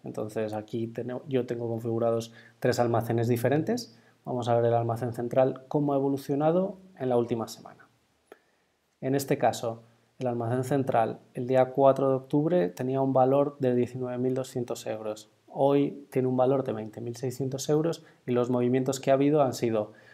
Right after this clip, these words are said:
cuatrocientos sesenta euros de ventas de víveres, mil quinientos euros de compras,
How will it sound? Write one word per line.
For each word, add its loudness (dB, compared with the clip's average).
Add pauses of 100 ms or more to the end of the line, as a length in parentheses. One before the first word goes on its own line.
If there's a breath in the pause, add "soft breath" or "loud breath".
(140 loud breath)
cuatrocientos 4
sesenta 2
euros 0
de -4
ventas 0
de 2
víveres, 2 (500 soft breath)
mil 4
quinientos 2
euros 4
de -8
compras, 4